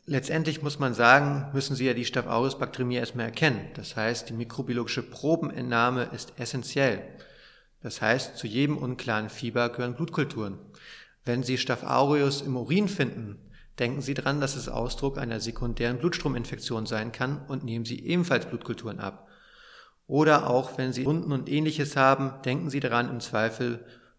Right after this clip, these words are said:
Blutkulturen trotzdem durchzuführen.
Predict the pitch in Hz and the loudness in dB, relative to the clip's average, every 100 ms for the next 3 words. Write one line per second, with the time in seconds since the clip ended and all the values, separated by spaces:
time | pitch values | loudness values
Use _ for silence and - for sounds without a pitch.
0 | _ 135 143 160 143 - 143 143 143 - | _ -2 0 -2 -2 2 2 2 -6 -4
1 | - 160 - 120 113 107 - 110 - 101 | 4 4 4 -2 -2 -4 -4 -6 -4 -6
2 | 95 | -8